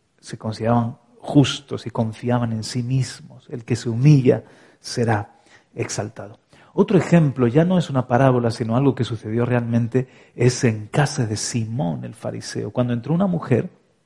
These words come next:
en una reunión habían invitado a Jesús y no le dieron ni beso, ni le lavaron los pies, pero esta mujer lloraba, besaba los pies de Jesús.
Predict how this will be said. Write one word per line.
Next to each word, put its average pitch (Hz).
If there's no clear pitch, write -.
en 123
una 175
reunión 135
habían 131
invitado 127
a 123
Jesús 131
y 120
no 113
le 120
dieron 123
ni 135
beso, 113
ni 117
le 123
lavaron 123
los 117
pies, 123
pero 123
esta 151
mujer 139
lloraba, 120
besaba 123
los 120
pies 107
de 110
Jesús. -